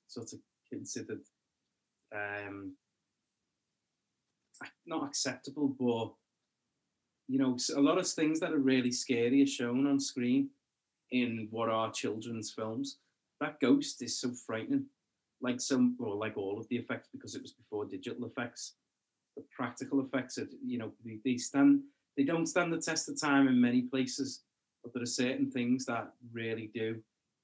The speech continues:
um, pop up, so we say, and, uh, definitely just look impressive now. And I think the effort that must have gone into making that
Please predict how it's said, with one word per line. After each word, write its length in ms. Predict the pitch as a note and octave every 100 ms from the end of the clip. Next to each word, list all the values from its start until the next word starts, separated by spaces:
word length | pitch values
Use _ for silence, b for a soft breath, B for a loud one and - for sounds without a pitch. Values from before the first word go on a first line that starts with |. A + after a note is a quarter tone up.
| _ -
um, 540 | G#2 G2+ G2 G2 F#2 - _ _ -
pop 120 | -
up, 140 | A2 G#2+ _ _ _ _ _ -
so 140 | B2
we 80 | A2
say, 320 | - A#2+ G#2+ - _ _ _ C3
and, 260 | C3 B2+
uh, 240 | A#2+ A#2 A2 -
definitely 640 | A#2+ - A#2+ B2+ A2+ A2 _ _ _ _
just 240 | C#3 - G#3+
look 140 | G#3 D4+
impressive 560 | C#3+ - C3+ C3 F#3 -
now. 260 | B2+ C#3+ - _ _ _ _
And 120 | B2 C3+
I 20 |
think 160 | F3
the 120 | E3+ D3+
effort 200 | C#3 D#3+
that 160 | D3+
must 160 | C#3 -
have 100 | B2+
gone 200 | B2+ B2
into 180 | C3 C3+
making 380 | A#2+ A#2+ B2+
that 200 | A#2+ A#2